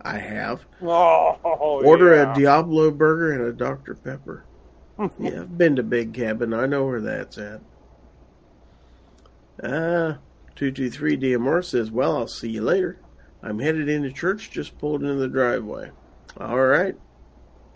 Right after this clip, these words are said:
Speaker 1: Tony
Speaker 2: Have a
Speaker 1: says,
Speaker 2: good one, bud.
Speaker 1: "J M Davis is a must-see." Uh, G twenty-three says, "Morning, y'all."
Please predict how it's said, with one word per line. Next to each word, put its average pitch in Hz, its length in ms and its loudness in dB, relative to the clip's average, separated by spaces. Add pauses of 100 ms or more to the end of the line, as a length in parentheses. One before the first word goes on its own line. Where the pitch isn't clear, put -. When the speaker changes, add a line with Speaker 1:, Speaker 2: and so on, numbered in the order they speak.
(600)
Speaker 1:
Tony 151 220 -2
Speaker 2:
Have 143 140 0
a 156 80 4
Speaker 1:
says, - 80 0
Speaker 2:
good 202 120 -2
one, 165 120 -4
bud. 147 200 2 (320)
Speaker 1:
"J 135 280 2
M 113 180 -4
Davis 143 640 -2
is 175 260 0
a 185 160 2
must-see." 170 1200 -6 (1900)
Uh, 131 220 2
G 123 260 -4
twenty-three 156 680 -6
says, - 400 -10
"Morning, 127 480 -4
y'all." 110 400 -8